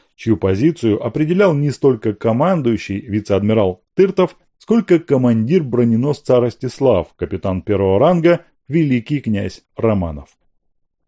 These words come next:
Так как Александр Михайлович занял резко отрицательную позицию по отношению к попытке государственного переворота, Александра Федоровна была вынуждена смириться и отступить,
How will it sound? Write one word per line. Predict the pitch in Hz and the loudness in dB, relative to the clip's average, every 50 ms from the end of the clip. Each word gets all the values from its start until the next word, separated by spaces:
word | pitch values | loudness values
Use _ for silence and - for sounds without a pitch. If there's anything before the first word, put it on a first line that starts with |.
| _ _ | _ _
Так | - 156 - - | -4 -4 -2 -4
как | 143 - - - | -8 -10 -6 -2
Александр | - 127 127 - - 180 175 160 151 | 0 0 0 0 -2 0 0 2 2
Михайлович | 135 120 101 - - 107 107 117 131 143 147 - - - - | 2 0 0 2 2 2 4 4 2 2 -2 -6 -12 -10 -4
занял | 127 143 185 180 160 143 - - _ _ | -2 0 0 2 0 0 -2 -4 _ _
резко | - 143 143 135 120 104 - - - 98 | -2 0 2 2 2 0 -2 -2 -4 -2
отрицательную | 92 - - 95 87 - 107 95 - 92 92 90 92 87 | -2 -4 -6 -8 -2 -2 -2 -2 0 -2 -2 -2 -2 -2
позицию | 80 - 101 95 98 123 110 - - - 85 80 | 0 0 -2 0 0 -2 -4 -4 -4 -6 -8 -8
по | 76 - 87 85 | -6 -4 -6 -6
отношению | - - 92 92 - 147 156 156 139 120 | -4 -6 -6 -4 -2 -2 0 0 0 0
к | - - - | -2 -2 -2
попытке | - 104 101 - - 151 156 - - 117 | -2 -2 -2 0 -2 -2 -2 -2 -8 -10
государственного | 113 110 113 117 - - 123 117 120 131 113 101 - - 113 107 104 107 110 | -4 -2 0 0 0 -2 -2 0 2 2 2 0 -2 -2 0 2 2 2 2
переворота, | 101 - 120 120 127 139 156 175 185 180 - 170 160 - - _ | 0 2 2 4 4 4 4 4 4 4 2 0 -2 -2 -6 _
Александра | - 131 131 123 - - 160 151 131 113 107 104 | -4 -4 -4 -4 -4 -4 -2 -2 2 2 2 0
Федоровна | - - 143 160 185 185 185 180 180 175 180 175 160 - _ _ _ _ _ _ | 0 2 2 4 4 4 4 2 2 0 0 -2 -4 -8 _ _ _ _ _ _
была | 135 180 208 185 139 | 2 2 4 4 2
вынуждена | 107 101 110 120 117 110 101 95 90 92 95 95 95 95 | 2 2 2 2 4 2 2 0 -4 -4 -2 -2 -2 -4
смириться | - - - 101 98 95 104 139 156 - - 160 151 | -4 -4 -2 0 0 0 0 -4 -4 -4 -4 -6 -6
и | - - - 165 | -4 -4 -2 -2
отступить, | 175 160 - - - 170 139 - - 117 113 107 - | -2 -2 -6 -4 -2 -2 -2 -2 -4 -6 -6 -6 -10